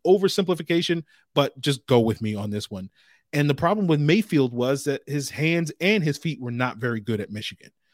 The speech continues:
But in, at least in theory, you can coach up a guy's hands. You can't really coach up a guy's feet, at least in theory, because, like, basically you can either move well, you're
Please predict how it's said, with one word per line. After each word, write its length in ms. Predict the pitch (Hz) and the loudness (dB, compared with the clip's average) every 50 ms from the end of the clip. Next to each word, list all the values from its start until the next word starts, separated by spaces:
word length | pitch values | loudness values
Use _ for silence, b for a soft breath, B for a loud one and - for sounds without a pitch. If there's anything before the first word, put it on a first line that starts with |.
| _ _ _ _ _ _ | _ _ _ _ _ _
But 200 | - 151 147 - | 0 0 0 0
in, 200 | 160 170 156 143 - - | -4 -4 -4 -6 -6 -6
at 60 | 147 | -2
least 240 | 151 180 175 - - | 0 0 0 2 0
in 100 | 135 131 | 0 -2
theory, 560 | - - - 285 311 254 180 139 131 127 - - _ _ _ 143 | -2 -2 0 2 4 6 6 4 4 2 -2 -6 _ _ _ -4
you 120 | 156 196 | -4 -2
can 200 | - 180 160 143 | -2 -2 -2 -2
coach 280 | - - 156 147 - 165 | 2 2 2 4 4 4
up 120 | 143 - | 2 2
a 60 | 120 | 0
guy's 260 | 110 113 107 98 - | -2 -4 -4 -4 -8
hands. 420 | - 107 98 - - _ - - - _ _ _ _ _ _ _ _ _ _ _ _ _ _ | -10 -14 -16 -18 -20 _ -20 -20 -20 _ _ _ _ _ _ _ _ _ _ _ _ _ _
You 160 | - 165 170 | -4 -4 -2
can't 260 | - - 240 226 139 | 2 2 2 2 2
really 380 | 143 139 143 180 196 180 160 147 | 2 2 4 4 6 6 4 4
coach 240 | - 160 147 - 143 | 4 2 2 2 2
up 100 | 123 120 | -2 -4
a 60 | 110 | -4
guy's 260 | - 113 107 104 - | -4 -4 -4 -6 -8
feet, 400 | - - 127 117 104 - - - - _ _ _ - | -8 -8 -8 -8 -6 -10 -14 -18 -18 _ _ _ -14
at 160 | 117 117 - | -12 -8 -6
least 240 | 147 151 143 - - | -4 -2 -2 -2 -2
in 140 | 120 113 101 | -4 -4 -4
theory, 380 | - - 139 131 120 110 110 | 0 4 4 4 6 4 0
because, 420 | 107 117 110 - 131 117 113 101 104 | -2 -4 -4 -2 -2 -2 -2 -2 -4
like, 200 | 110 107 - _ | -6 -8 -2 _
basically 560 | 139 147 151 - 131 - 127 120 117 117 107 - | 2 2 2 2 -2 -2 -2 -2 -2 -4 -4 -6
you 140 | 139 147 | -6 -6
can 120 | - 170 175 | -6 -6 -6
either 220 | 196 180 156 143 | -4 -2 -2 0
move 380 | 117 123 139 165 165 151 127 120 | 0 2 2 2 2 2 2 2
well, 360 | 139 131 127 127 123 123 120 B B B B | 2 2 4 2 2 0 -2 B B B B
you're 180 | - 123 127 | -4 -4 -4